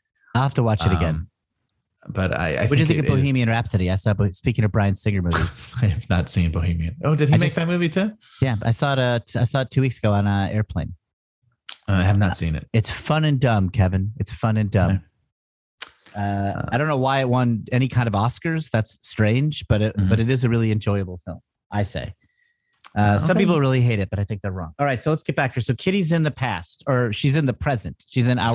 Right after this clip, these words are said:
Speaker 2: I saw
Speaker 1: present.
Speaker 2: Black Widow. That's a movie.
Speaker 1: Oh, yeah, I saw Black Widow. What'd you think?
Speaker 2: Pretty good.
Speaker 1: Yeah, it's
Speaker 2: I
Speaker 1: pretty
Speaker 2: thought it was
Speaker 1: good.
Speaker 2: fun. I thought I really enjoyed it.
Speaker 1: I need a name for that type of Marvel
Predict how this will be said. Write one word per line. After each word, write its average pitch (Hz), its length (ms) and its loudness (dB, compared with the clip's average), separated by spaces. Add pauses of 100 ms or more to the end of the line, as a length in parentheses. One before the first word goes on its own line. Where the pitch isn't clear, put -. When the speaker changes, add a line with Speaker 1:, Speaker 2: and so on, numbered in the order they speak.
(100)
Speaker 2:
I - 60 0
saw 131 140 0
Speaker 1:
present. 135 120 0
Speaker 2:
Black 123 240 0
Widow. 127 460 2
That's 117 140 -2
a - 20 2
movie. 101 420 2 (220)
Speaker 1:
Oh, 143 60 2
yeah, 156 120 2
I 160 40 0
saw 160 160 -2
Black 101 220 0
Widow. 104 160 2
What'd 110 160 0
you - 60 -20
think? 120 160 -2 (640)
Speaker 2:
Pretty - 140 -2
good. 381 180 -2 (540)
Speaker 1:
Yeah, 139 160 2 (400)
it's - 140 -20
Speaker 2:
I - 60 -2
Speaker 1:
pretty 127 60 4
Speaker 2:
thought 143 60 2
it 151 40 2
was - 60 -2
Speaker 1:
good. - 20 -4
Speaker 2:
fun. 196 300 -4
I 110 80 -2
thought 135 260 -2
I 120 100 2
really 123 400 2
enjoyed 143 240 0
it. 90 120 -6 (800)
Speaker 1:
I 151 80 4
need 240 140 0
a 214 40 2
name 156 300 2
for - 120 -2
that 120 200 -2
type 131 300 -2
of 107 180 -2
Marvel 110 580 0